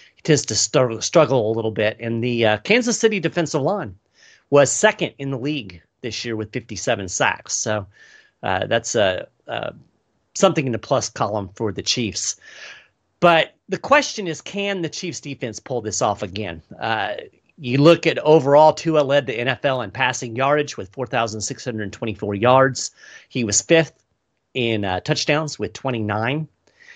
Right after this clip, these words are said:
And, um, you know, I think the interesting thing is all the focus in this game is on Mahomes and Tua, the air game, the passing. I think the real question is, can Kansas City stop the Dolphins' two-headed running attack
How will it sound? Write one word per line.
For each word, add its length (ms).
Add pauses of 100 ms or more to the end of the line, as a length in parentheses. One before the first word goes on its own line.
(580)
And, 400
um, 320 (720)
you 80
know, 80
I 80
think 180
the 100
interesting 420
thing 220
is 160
all 220
the 100
focus 520
in 120
this 200
game 320
is 160
on 160
Mahomes 560
and 100
Tua, 480
the 180
air 220
game, 600
the 160
passing. 680 (640)
I 80
think 220
the 100
real 200
question 520
is, 160
can 380
Kansas 420
City 300
stop 560 (400)
the 100
Dolphins' 800
two-headed 480
running 320
attack 440